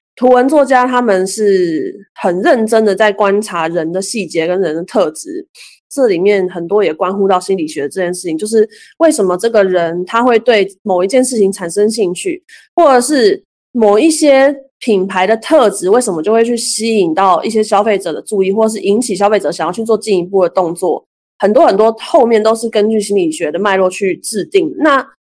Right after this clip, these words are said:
虽然有一些人他是没有自觉就会去做出像这样子的事情，可是背后其实你仔细的去看，我们研究了非常非常多的这个著作，也研究非常非常多的心理学提出的期刊的研究，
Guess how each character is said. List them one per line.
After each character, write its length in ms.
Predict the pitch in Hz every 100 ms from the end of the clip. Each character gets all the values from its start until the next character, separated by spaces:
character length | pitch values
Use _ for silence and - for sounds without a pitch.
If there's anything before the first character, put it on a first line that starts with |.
| _
虽 160 | - 370
然 200 | 359 311
有 120 | 214
一 80 | 202
些 180 | - 269
人 240 | 208 170
他 160 | 202 240
是 400 | 254 247 196 -
没 160 | 196 226
有 120 | 226
自 280 | 180 254 202
觉 420 | - 160 147 156 202 _
就 100 | -
会 120 | 254 254
去 120 | 240
做 220 | 254 214
出 140 | 208
像 200 | 208 208
这 120 | 190 202
样 120 | 180
子 120 | 165
的 80 | 147
事 200 | - 180
情， 200 | - 180
可 120 | 202
是 240 | 226 277 - - _ _
背 200 | 277 233
后 200 | 247 214
其 160 | 196
实 120 | 208
你 100 | 202
仔 160 | 196 170
细 140 | 175
的 100 | 220
去 100 | 180 208
看， 280 | - 202 165
我 80 |
们 240 | 175 175 170
研 200 | - 202
究 120 | 226 247
了 140 | 208
非 120 | 220
常 180 | 220 196
非 100 | 208
常 180 | 190 180
多 180 | 180 185
的 160 | 165 143
这 100 | 180
个 80 |
著 260 | 170 - 185
作， 220 | 170 196
也 120 | 175 160
研 120 | 185
究 120 | 214
非 80 | 214
常 120 | 190
非 80 | 196
常 140 | 180
多 140 | 185 175
的 40 |
心 160 | - 190
理 80 |
学 160 | 170 165
提 160 | 165 175
出 160 | 202
的 80 | 185
期 240 | - - 196
刊 260 | 202 220
的 80 | 214
研 360 | 180 175 170 190
究， 360 | - 240 185